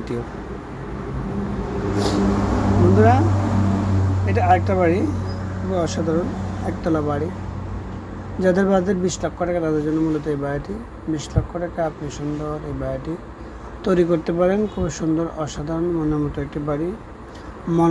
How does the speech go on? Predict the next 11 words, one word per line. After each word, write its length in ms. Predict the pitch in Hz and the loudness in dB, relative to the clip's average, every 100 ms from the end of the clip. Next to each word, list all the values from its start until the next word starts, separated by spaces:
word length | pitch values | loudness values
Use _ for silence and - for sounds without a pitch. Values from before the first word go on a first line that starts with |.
| 165 | 6
মাতানো 260 | 156 160 156 | 4 2 2
একটি 140 | 143 170 | 0 0
বাড়ি, 160 | 170 175 165 | 0 0 -2
খুব 120 | 156 139 127 | -6 -4 -6
অসাধারণ, 380 | 127 151 160 160 | -6 -4 -2 -2
খুবই 180 | - 165 165 143 | 0 -2 -2 -4
আধুনিক, 300 | 147 175 190 - | -2 -2 -2 -4
খুবই 160 | 160 135 | -6 -4
নান্দনিক 400 | 127 123 131 165 - | -4 -4 -4 -4 -6
একটি 180 | - - | -6 -6
বাড়ি। 180 | - - | -6 -8